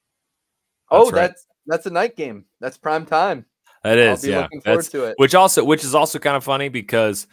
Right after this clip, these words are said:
Speaker 2: when the schedule first came out, I was like, especially, okay, when the Broncos were really bad, right, early in the season, you know, I always keep an eye on the future schedule, and I <laughs> saw them in back-to-back primetime games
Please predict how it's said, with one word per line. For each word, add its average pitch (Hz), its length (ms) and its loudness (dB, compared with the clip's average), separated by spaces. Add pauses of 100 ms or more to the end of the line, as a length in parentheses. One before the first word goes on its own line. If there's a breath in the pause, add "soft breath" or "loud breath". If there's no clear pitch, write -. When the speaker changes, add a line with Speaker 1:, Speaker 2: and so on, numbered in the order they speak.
(200 soft breath)
Speaker 2:
when 123 140 -4
the 117 60 -2
schedule 135 300 -2
first 127 280 -6
came 110 200 -6
out, 107 320 0
I 98 100 -2
was 101 200 -6
like, 98 240 -4
especially, 143 520 -4
okay, 120 200 -6
when 127 220 -6
the 147 80 -4
Broncos 120 580 -4
were 107 100 -12
really 113 260 -6
bad, 90 420 -8
right, 95 260 -4
early 107 220 -6
in 110 60 -10
the 101 80 -10
season, 92 360 -12 (280 soft breath)
you 104 80 -14
know, 113 80 -2
I 147 140 0
always 156 240 -2
keep 123 200 -14
an 101 100 -10
eye 120 220 -6
on 101 80 -8
the 95 80 -12
future 107 300 -14
schedule, 107 440 -8
and 110 120 -10
I 113 60 -4
<laughs> - 0 -
saw 139 320 -4
them 135 160 -6
in 110 140 -10
back-to-back 110 640 -6
primetime 113 480 -10
games 82 300 -12